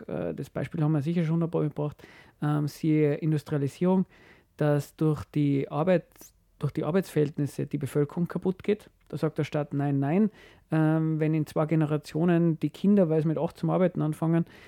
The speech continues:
ähm, kaputt gingen und meine Armee nicht funktioniert, weil wenn sie alle nach dem Arbeiten zur Armee kommen, nochmal eins vierzig sind, weil sie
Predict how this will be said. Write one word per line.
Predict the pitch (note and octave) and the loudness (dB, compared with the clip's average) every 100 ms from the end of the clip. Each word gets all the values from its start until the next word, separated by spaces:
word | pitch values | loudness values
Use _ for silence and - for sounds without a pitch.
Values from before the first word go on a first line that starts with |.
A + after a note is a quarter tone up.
| - - | -20 -2
ähm, | D#3 D#3 D#3 | 2 4 2
kaputt | - E3 F3+ - | 0 -2 -4 -2
gingen | F3 F3+ F3 E3+ | 0 2 2 2
und | D#3+ D#3 | 0 0
meine | D#3+ D#3 | 0 0
Armee | D3 C#3+ F3 | 0 0 2
nicht | F#3+ D#3 | 0 -2
funktioniert, | D#3+ D3+ - E3 E3+ D#3+ | -4 -4 0 2 2 2
weil | D3+ D3 | 2 2
wenn | D3+ | -2
sie | D3 | -2
alle | - D3+ D#3 D3+ D3+ D3+ | 0 0 2 2 0 0
nach | D3+ D3 | -2 -2
dem | - D#3+ | -4 -2
Arbeiten | D3+ D#3+ - D#3 | 0 0 0 -4
zur | - | -2
Armee | D#3+ D3+ D#3 | 0 0 0
kommen, | D#3+ D#3 D3+ D3+ | -2 0 0 0
nochmal | D3 D#3 | 0 -2
eins | D3+ - | -4 -6
vierzig | - F#3+ - | -6 -6 -6
sind, | - D#3+ D3 | -4 -2 -2
weil | C#3+ C#3+ | -2 -2
sie | D3 | -4